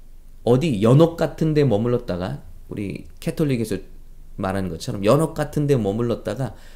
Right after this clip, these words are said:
거기서 또 하는 거 봐서 이게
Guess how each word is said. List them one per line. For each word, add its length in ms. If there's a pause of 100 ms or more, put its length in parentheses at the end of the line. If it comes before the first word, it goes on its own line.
(100)
거기서 840
또 440
하는 240
거 140
봐서 500 (480)
이게 420